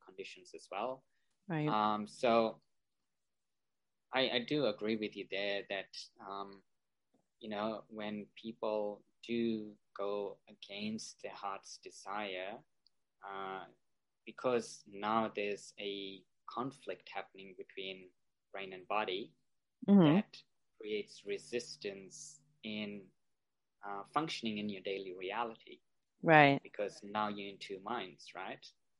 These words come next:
Speaker 1: Um,
Speaker 2: Yeah.
Speaker 1: or in other words, you, there's a conflict between the heart and the mind. And so that resistance later on leads into dysfunctions.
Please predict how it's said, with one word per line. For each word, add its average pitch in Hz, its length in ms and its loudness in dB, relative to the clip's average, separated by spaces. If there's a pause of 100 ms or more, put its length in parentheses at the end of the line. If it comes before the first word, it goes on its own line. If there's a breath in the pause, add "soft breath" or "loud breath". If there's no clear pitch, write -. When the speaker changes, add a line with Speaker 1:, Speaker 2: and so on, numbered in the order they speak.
(260)
Speaker 1:
Um, 180 220 12
Speaker 2:
Yeah. 156 140 12
Speaker 1:
or 98 400 -4 (420)
in 107 80 -6
other 101 180 -4
words, 98 380 -6
you, 95 340 -8 (180)
there's 98 180 -6
a - 40 -8
conflict - 520 -12
between 98 360 -14
the - 80 -10
heart 135 280 -4
and 90 120 -14
the 90 80 -12
mind. 78 300 -10 (760)
And 104 200 -8
so 104 640 -2 (200)
that 139 160 -2 (160)
resistance 101 960 -10
later 98 340 -4
on 101 260 -6
leads 98 380 -10
into 95 580 -6 (100)
dysfunctions. - 800 -12